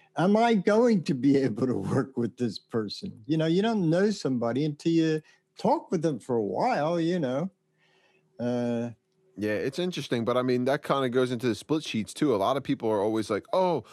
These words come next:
Speaker 2: let's make sure the split sheet's right," but people don't realize that the split sheet doesn't really protect anything. It's just kinda, like, acknowledging that everybody in the room understands what they are, what have contributed to the song and w-,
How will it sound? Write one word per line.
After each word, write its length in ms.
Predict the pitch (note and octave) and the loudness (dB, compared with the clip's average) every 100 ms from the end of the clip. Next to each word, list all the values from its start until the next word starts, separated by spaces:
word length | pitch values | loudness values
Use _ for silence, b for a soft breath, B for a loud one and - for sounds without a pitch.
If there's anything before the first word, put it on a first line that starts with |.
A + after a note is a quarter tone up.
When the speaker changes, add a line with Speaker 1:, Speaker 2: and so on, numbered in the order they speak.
| B - | B -8
Speaker 2:
let's 160 | C3+ | -4
make 160 | E3 E3 | -2 -2
sure 160 | F3 D#3+ | 0 0
the 80 | |
split 300 | C#3+ - E3+ | -2 -4 -4
sheet's 320 | - D#3 B2+ A#2+ | -2 -4 -4 0
right," 260 | B2 F2+ - | 0 0 -2
but 240 | A#2 - | -4 -2
people 220 | E3 D#3+ | -2 0
don't 180 | D3 B2+ | 0 0
realize 420 | B2+ C#3 A#2+ A2+ G#2+ | 0 2 2 0 0
that 200 | G2+ - b b | -2 -2 b b
the 100 | - | -8
split 300 | - F3+ - | -4 -4 -2
sheet 180 | D#3+ D3+ | -4 -2
doesn't 220 | C#3+ C#3 | 0 0
really 160 | C#3+ B2 | 0 0
protect 420 | A2 - C3+ A#2 | -2 -2 -2 -2
anything. 320 | G#2 F#2+ F#2 | -2 -4 -6
It's 140 | F2+ | -4
just 140 | A2+ - | -6 -4
kinda, 220 | C3 B2 | -2 0
like, 200 | A#2 G#2 | -2 -2
acknowledging 720 | A2+ G#2+ A#2 B2+ B2+ A2+ A#2 A2 | -6 -4 0 2 0 -2 -4 -2
that 140 | - | -2
everybody 340 | B2+ D3 D3 | -2 0 0
in 100 | D3 | 2
the 80 | C3+ | 0
room 260 | B2+ C#3 A2 | 2 2 2
understands 580 | A2 G#2+ - B2 A2 F#2 | 0 -2 -2 -2 -2 -2
what 300 | G#2 G2 b b b | -2 -2 b b b
they 400 | - F2+ A#2 B2+ | -12 -2 2 2
are, 320 | D2+ A2+ A2 G#2+ | 2 0 0 0
what 160 | A#2 A2+ | 0 0
have 180 | A2+ | -2
contributed 640 | - A2+ - C#3 C3 B2+ A#2+ | -2 -4 0 2 2 0 -2
to 80 | A#2+ | -4
the 140 | G#2+ | -4
song 480 | - B2+ B2 A#2+ A2 | 0 2 4 2 0
and 240 | F#2+ F#2 B B B _ | -2 -4 B B B _
w-, 180 | G#2+ G#2 | -10 -10